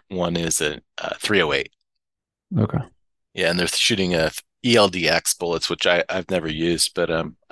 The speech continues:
Speaker 1: I understand they're quite good.
Speaker 2: Yeah, there's a, it's interesting if,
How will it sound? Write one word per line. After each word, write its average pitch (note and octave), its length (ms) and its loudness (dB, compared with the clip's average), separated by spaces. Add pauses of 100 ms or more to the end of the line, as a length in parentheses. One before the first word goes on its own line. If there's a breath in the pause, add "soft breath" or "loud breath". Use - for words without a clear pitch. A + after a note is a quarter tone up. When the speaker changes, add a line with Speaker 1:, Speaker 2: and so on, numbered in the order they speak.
Speaker 1:
I D#2+ 60 -6
understand E2 400 -2
they're D#2+ 80 -2
quite E2 260 -2
good. D#2+ 260 -2 (1080)
Speaker 2:
Yeah, A2+ 140 8
there's C#3 320 6
a, F#2+ 380 8 (440)
it's - 180 0
interesting A#2 440 6
if, - 140 4